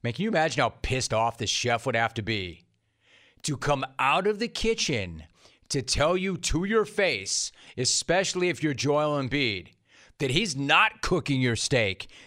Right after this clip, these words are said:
the way you're ordering it. He's not cooking your steak the way you want it. That chef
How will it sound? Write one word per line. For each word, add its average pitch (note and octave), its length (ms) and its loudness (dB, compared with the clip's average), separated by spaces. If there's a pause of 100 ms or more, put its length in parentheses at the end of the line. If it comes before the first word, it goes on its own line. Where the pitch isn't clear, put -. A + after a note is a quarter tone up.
the D3 120 0
way B2+ 200 2
you're B2 200 0
ordering A2+ 540 -2
it. F#2 240 -8 (300)
He's E3+ 240 -2
not E3+ 300 4
cooking E3 360 0
your C#3 100 0
steak C#3 280 -2
the C#3 60 -2
way B2+ 120 0
you A#2+ 160 -2
want A2+ 320 0
it. - 160 -16 (720)
That F#3 260 2
chef B2 580 0